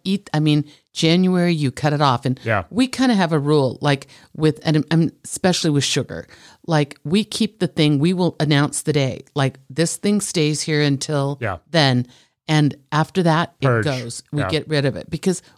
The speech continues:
Speaker 1: we don't want to eat. I mean, like, the gl-, like, I'm making a gluten-free, um, cheesecake, pumpkin cheesecake.
Speaker 2: Mm-hmm.
Speaker 1: And the way that the gluten-free thing is, because you put a,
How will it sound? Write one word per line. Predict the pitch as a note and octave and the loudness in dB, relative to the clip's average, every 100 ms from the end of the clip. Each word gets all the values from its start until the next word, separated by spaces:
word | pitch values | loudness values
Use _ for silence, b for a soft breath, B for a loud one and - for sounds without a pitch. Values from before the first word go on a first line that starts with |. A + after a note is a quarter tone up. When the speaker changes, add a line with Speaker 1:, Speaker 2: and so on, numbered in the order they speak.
| _ | _
Speaker 1:
we | E3+ E3+ | -4 -4
don't | C#3+ F3+ G3+ - | 0 2 2 0
want | D3 C3+ - | 0 0 -4
to | C#3+ - | -8 -4
eat. | D3 B2+ - - - B B | 0 0 -2 -8 -16 B B
I | D#3 | 0
mean, | D#3+ | 2
like, | D#3+ C#3+ - b b b b _ | 4 0 -4 b b b b _
the | D#3+ | -10
gl-, | - - | -6 -2
like, | E3 D3 - | 0 0 -2
I'm | - E3+ | 0 2
making | F3 D#3 D3+ | 2 2 0
a | |
gluten-free, | C3+ D3+ D3+ D3 - D3+ C#3 C#3 B2+ - | 2 0 0 -2 -4 -2 2 2 0 -2
um, | C#3 B2+ B2+ | 0 0 0
cheesecake, | - C#3+ C#3 D3+ C#3+ | 0 -2 0 -2 -2
pumpkin | D3 C3+ D3 C3+ | -4 -4 -2 -2
cheesecake. | D3+ A#2+ A#2 A2+ | -2 0 0 0
Speaker 2:
Mm-hmm. | B2 B B B B | -2 B B B B
Speaker 1:
And | D#3+ D#3+ | 0 2
the | D3+ | 2
way | D3+ D#3 D#3 | 2 2 2
that | D3 C#3 | 0 -2
the | C#3+ | -4
gluten-free | D#3+ D3+ C3+ - A3 B3 | 0 0 -2 -2 0 0
thing | G3 D3 | 2 2
is, | C3+ C3 - | 4 0 -2
because | C#3+ - C#3+ - | -4 0 0 0
you | |
put | C3 | -4
a, | C#3+ | -2